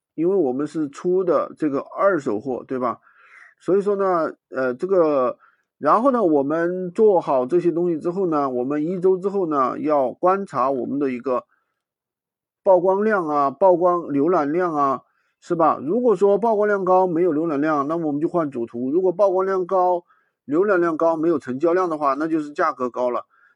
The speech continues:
如果有没有浏览量，有没有曝光量，那就可以下架了，就说明你这个产品选的不好，对不对？那么另外一个呢，就是说我们那个主图啊，主图有很多人的主图，就是说，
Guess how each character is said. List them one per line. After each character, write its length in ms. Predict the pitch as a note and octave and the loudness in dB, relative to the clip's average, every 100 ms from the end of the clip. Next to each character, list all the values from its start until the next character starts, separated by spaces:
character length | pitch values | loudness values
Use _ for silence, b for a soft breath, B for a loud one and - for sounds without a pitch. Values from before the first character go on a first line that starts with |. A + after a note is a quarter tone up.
| _ | _
如 300 | D3 A#3 C#4 | -2 0 2
果 180 | G#3+ D#3+ | 4 4
有 160 | D#3 | 4
没 140 | F#3+ A3 | 2 0
有 160 | G3 | 2
浏 140 | D3+ F3+ | 2 0
览 120 | D#3 | 0
量， 200 | E3 D#3 | 0 0
有 80 | D3+ | 0
没 100 | D#3+ | -2
有 80 | |
曝 160 | C3 D3+ | -2 -4
光 140 | D3 | -2
量， 180 | D#3 C#3+ | -2 -2
那 100 | D3 | -4
就 120 | D3 | -8
可 140 | D3 C#3+ | -8 -8
以 60 | |
下 200 | A#2+ C#3+ | -4 -2
架 120 | C3+ C3+ | -2 -4
了， 100 | A#2 | -6
就 80 | B2+ | -10
说 120 | E3 | -10
明 120 | D#3 | -8
你 40 | |
这 60 | C3+ | -6
个 80 | D3 | -6
产 160 | C#3 | -8
品 80 | D3+ | -10
选 140 | C#3 A2 | -14 -16
的 60 | |
不 100 | B2+ | -16
好， 220 | D3 - - _ _ | -14 -14 -16 _ _
对 80 | C#3+ | -4
不 60 | |
对？ 140 | C#3 B2 _ _ _ _ _ _ - | -4 -4 _ _ _ _ _ _ -6
那 100 | G#3+ | -2
么 140 | C4 | 0
另 180 | B3+ C#4+ | 0 2
外 160 | C#4+ | 2
一 60 | A#3+ | 2
个 100 | G3+ | 0
呢， 80 | F#3 | 2
就 140 | F3+ | 0
是 120 | E3+ | -2
说 200 | F3 F#3+ | 0 2
我 180 | F3+ C3 | 4 2
们 120 | B2+ | 0
那 160 | E3 E3 | -2 0
个 120 | D3 | 0
主 260 | C#3 C3 A#2 | -2 -4 -6
图 220 | - A2+ | -6 -4
啊， 220 | C3+ A2+ | -2 -2
主 340 | - D3+ C#3+ C3+ | -2 -2 -2 -2
图 320 | C#3 D#3 G3 | 0 4 4
有 200 | D#3+ F3+ | 4 0
很 160 | E3 | -2
多 100 | B2 | -4
人 80 | D#3 | -2
的 100 | E3 | -2
主 220 | D#3 A#2 | -4 -8
图， 300 | A2 A2+ C#3 C#3 _ - B B B B | -12 -8 -10 -10 _ -20 B B B B
就 140 | A3+ | -4
是 140 | A3+ A3+ | -2 -2
说， 300 | A3 A3 | 0 0